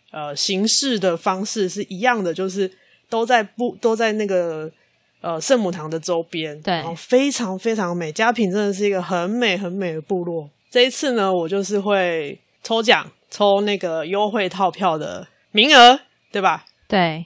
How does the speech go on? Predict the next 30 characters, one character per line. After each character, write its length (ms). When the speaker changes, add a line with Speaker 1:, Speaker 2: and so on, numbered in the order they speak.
Speaker 1:
还 120
有 120
吗？ 320
<laughs> 80
有 140
齁。 320
<laughs> 440
Speaker 2:
你 120
说 260
优 220
惠 140
套 220
票 240
吗？ 420
Speaker 1:
对 140
呀。 260
Speaker 2:
节 180
目 220
里 140
面 220
抽。 600
Speaker 1:
好 120
不 80
好？ 160
在 160
这 140
里 100
抽 200
一 80
个。 280